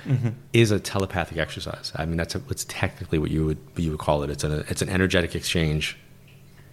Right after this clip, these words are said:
Speaker 2: where people are communicating. What you're saying is, like, would it be the reading of someone's mind? So when I was at the University of Arizona, myself and a number of other people participated in a study where the scientists wanted to say,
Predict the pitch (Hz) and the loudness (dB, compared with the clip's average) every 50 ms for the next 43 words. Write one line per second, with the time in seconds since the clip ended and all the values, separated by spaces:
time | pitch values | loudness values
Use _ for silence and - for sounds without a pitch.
0 | - - - 95 90 87 - - - 92 82 82 - 85 80 80 78 - 80 73 | -14 -4 0 0 0 0 0 0 0 0 0 0 2 2 2 2 2 2 0 0
1 | 67 69 69 - - - - - - - - - - - - - - 92 92 92 | 0 -2 -4 -8 -14 -16 -18 -20 -20 -20 -20 -20 -20 -20 -20 -6 -2 0 4 6
2 | 98 98 85 - 92 85 82 80 76 76 82 78 76 - - 82 90 82 80 71 | 6 6 6 6 4 4 4 2 2 0 0 0 -2 -2 0 0 2 2 2 2
3 | 85 80 82 80 82 80 80 82 78 73 - 80 80 80 78 78 82 80 78 76 | 0 0 2 2 2 2 0 0 -2 -4 -4 -4 -2 -2 0 0 0 0 0 -2
4 | 76 - 87 85 82 85 87 92 90 92 87 80 - 87 87 87 82 85 82 78 | -4 -6 -6 -2 0 0 2 2 2 2 0 0 0 0 0 0 0 0 0 0
5 | - 85 78 78 80 76 90 85 82 78 76 73 - - - - - - - 85 | -2 0 0 0 0 0 0 0 0 0 -2 -2 -6 -10 -16 -20 -8 -6 -2 2
6 | - 101 92 - - 90 90 82 82 80 82 80 76 - - 87 - 82 - - | 4 4 4 4 4 2 2 2 2 2 0 0 -2 -2 -6 -6 -6 -6 -6 -6
7 | - 85 - - 76 78 76 76 76 76 - - - - 90 82 80 80 78 76 | -6 -4 -4 -2 0 0 0 0 0 -2 -4 -6 -8 -6 -2 -2 0 0 -2 -4
8 | 73 - - - - 78 - - 101 87 76 71 69 69 78 78 78 76 76 - | -6 -10 -10 -8 -8 -2 2 4 4 4 4 2 -2 -2 0 0 2 2 2 0
9 | - 85 82 85 80 - - 78 - - - 82 80 78 76 - - 80 76 73 | 2 2 2 0 0 -2 -4 -6 -6 -4 -2 -2 -2 -2 -2 -2 -2 -2 -2 -4
10 | 71 - - - 107 87 78 73 71 | -4 -4 -2 0 0 0 0 0 -4